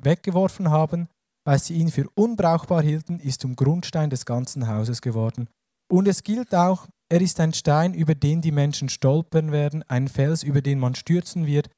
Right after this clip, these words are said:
An ihm stoßen sich alle, die nicht auf Gottes Botschaft hören wollen. So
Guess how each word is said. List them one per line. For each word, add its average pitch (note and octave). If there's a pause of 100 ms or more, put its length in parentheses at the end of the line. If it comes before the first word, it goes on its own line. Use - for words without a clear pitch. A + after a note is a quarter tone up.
(300)
An F3
ihm G#3+
stoßen G#3
sich -
alle, D#3+
die D#3
nicht D#3+
auf E3
Gottes D3+
Botschaft -
hören C3
wollen. B2+ (280)
So F3+